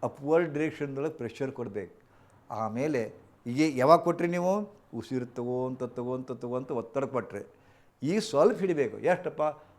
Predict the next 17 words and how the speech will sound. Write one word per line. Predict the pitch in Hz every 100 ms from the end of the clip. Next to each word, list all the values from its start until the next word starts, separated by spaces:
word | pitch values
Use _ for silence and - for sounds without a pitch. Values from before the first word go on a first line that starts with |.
| _
ಒಂದು, | 123 147 147 143 190 - -
ಎರಡು, | 123 127 135 - -
ಮೂರು, | 110 117 120 175
ನಾಲ್ಕು, | 107 127 110 - 104
ನಾಲ್ಕು | 131 175 156 151 -
ಕೌಂಟ್ | 156 151
ಮನಸ್ಸಿನಾಗ | 117 120 127 127 123
ಎನಿಸು | 107 92 110
ಮಟ್ಟ | -
ಅಷ್ಟೆ. | - - - - _ - _ _ _ _ _ _ -
ಒಂದು | 110 107 107 175 - - -
ಉಸಿರು | 113 135
ತಗೊಂತ, | 131 127 117
ತಗೊಂತೀವಿ, | 113 131 123 - - - _ _ -
ಒನ್, | 131 123 120 - - _ _
ಟೂ, | - 120 120 - _ _ _
ತ್ರೀ, | - - 98 -